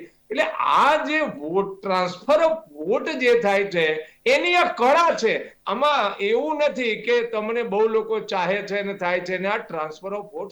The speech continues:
social engineering નું એક સિસ્ટમ છે. આ સિસ્ટમ સારી રીતે જે એપ્લાય કરી શકે છે,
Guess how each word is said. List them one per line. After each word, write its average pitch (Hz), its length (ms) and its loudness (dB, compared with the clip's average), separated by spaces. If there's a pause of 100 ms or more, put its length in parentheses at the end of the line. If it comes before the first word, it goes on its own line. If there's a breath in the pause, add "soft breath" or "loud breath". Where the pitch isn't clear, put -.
(120)
social 190 260 -12
engineering 165 640 -20
નું 190 80 -10
એક 202 100 -12
સિસ્ટમ 165 440 -16
છે. 254 240 -8 (380 loud breath)
આ 262 60 0
સિસ્ટમ 247 480 -4
સારી 254 320 2
રીતે 262 280 -4
જે 247 100 -2
એપ્લાય 233 380 2
કરી 277 320 0
શકે 240 360 0
છે, 165 240 -4